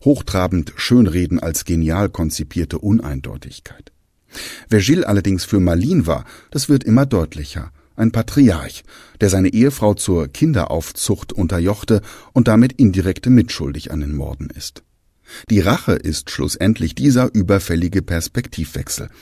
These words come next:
ist die Verteidigung Malines vor Gericht. Vorgebracht von einer Anwältin, der das Bürgertum die Zugehörigkeit genauso verweigert hat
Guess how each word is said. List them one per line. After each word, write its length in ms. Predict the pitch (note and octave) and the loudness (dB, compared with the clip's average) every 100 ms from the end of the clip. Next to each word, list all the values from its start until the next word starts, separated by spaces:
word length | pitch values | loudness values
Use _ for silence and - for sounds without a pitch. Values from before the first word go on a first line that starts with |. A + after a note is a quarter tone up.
| - - | -20 -6
ist 200 | F#2+ - | -6 -2
die 120 | E2 - - | -4 -6 -4
Verteidigung 640 | F#2+ F#2 A2 C3+ A2 G#2+ | -2 0 2 4 4 4
Malines 420 | F2 E2+ D#2+ D#2 | 4 2 0 -2
vor 220 | - D#2 | -4 -6
Gericht. 520 | D2 G2 E2 - - _ _ - - | -6 -8 -10 -14 -20 _ _ -20 -20
Vorgebracht 600 | - G2 G#2 B2+ D#3 - | -2 0 0 -2 -6 -6
von 160 | - G2+ | -4 -2
einer 280 | E2+ D#2+ E2+ | 0 -2 2
Anwältin, 560 | G2+ A#2 C3+ C#3+ C#3 - - - - | 4 4 4 4 2 0 -18 -10 -2
der 100 | F#2 | 0
das 240 | E2+ - - | 0 -4 -4
Bürgertum 680 | F2+ D#3+ B2+ - F2 D#2 | 0 2 2 0 0 -2
die 160 | C#2 C#2 | -2 -8
Zugehörigkeit 840 | - F2+ F2+ F2+ F2+ F#2 G2+ G2 | -6 0 2 2 0 0 0 0
genauso 420 | A#2 G#2 C3 D3+ | 4 4 4 2
verweigert 520 | C#3 C3 A2 G2 G#2+ G2 | 0 0 0 0 -2 -2
hat 180 | F#2+ | -4